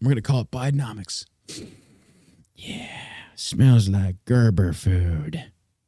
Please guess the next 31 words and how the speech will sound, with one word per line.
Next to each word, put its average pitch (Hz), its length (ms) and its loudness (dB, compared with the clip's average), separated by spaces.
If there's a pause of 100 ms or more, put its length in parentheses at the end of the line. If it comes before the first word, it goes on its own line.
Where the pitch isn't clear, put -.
(2250)
On 104 120 0
Tuesday, 135 400 0
a 123 80 0
survey 139 400 0
of 117 80 -2
small 139 260 0
businesses 120 440 0
indicated 123 440 2
why 123 340 0
that 131 120 0
is 117 80 -2
such 127 200 -2
a 117 100 2
hard 117 360 -2
sell. 95 420 -4 (180)
I 139 120 -4
could, 220 260 -6
I 180 140 -6
haven't 233 180 -4
even 151 220 2
read 135 180 2
this 120 120 -4
article, 120 240 0
and 110 80 0
I 113 40 -2
could 107 140 -8
tell 117 140 0
you 98 120 -2
why. 92 300 -8 (1500)
The 139 120 2
economic 214 720 -4